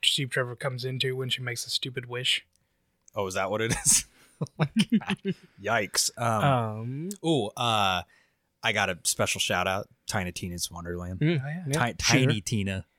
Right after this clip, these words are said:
Speaker 3: That is a shooter.
Speaker 1: Looked
Speaker 3: That's the one I can remember the most.
Speaker 2: That was funny with, uh, I didn't realize Will Arnett was in the game,
Speaker 3: Mm-hmm.
Speaker 2: but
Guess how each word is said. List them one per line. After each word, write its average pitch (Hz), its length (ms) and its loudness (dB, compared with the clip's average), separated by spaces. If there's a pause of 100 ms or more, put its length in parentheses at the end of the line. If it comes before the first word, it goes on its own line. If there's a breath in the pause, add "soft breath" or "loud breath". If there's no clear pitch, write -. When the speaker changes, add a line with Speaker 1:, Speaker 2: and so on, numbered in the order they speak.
Speaker 3:
That 127 200 0
is 156 100 2
a 143 40 0
shooter. 117 240 -4
Speaker 1:
Looked - 360 -6 (180)
Speaker 3:
That's 175 240 4
the 190 100 6
one 180 140 6
I 151 140 6
can 123 400 -2
remember 123 420 -2
the 104 80 -6
most. 110 300 -8
Speaker 2:
That 127 80 6
was 139 220 6
funny 127 280 2
with, 110 340 -2
uh, 101 240 2 (280)
I 131 80 6
didn't 185 160 6
realize 139 260 6
Will 113 140 2
Arnett 95 320 -2
was 85 100 -10
in 80 80 -14
the 82 80 -12
game, 113 220 -2
Speaker 3:
Mm-hmm. 131 260 4
Speaker 2:
but 92 260 -4